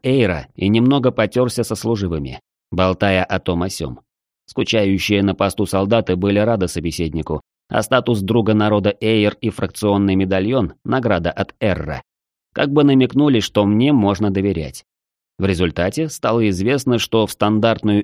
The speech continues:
экипировку воина Н П С первого ранга входит один средний эликсир лечения и одно среднее зелье противоядия.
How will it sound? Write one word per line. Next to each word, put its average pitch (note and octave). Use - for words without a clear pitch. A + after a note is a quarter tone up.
экипировку G2+
воина F#2+
Н G2
П A2
С -
первого F2
ранга E2
входит E3
один A#2
средний A2+
эликсир G2+
лечения B2
и -
одно F#2
среднее G#2+
зелье F#2
противоядия. F2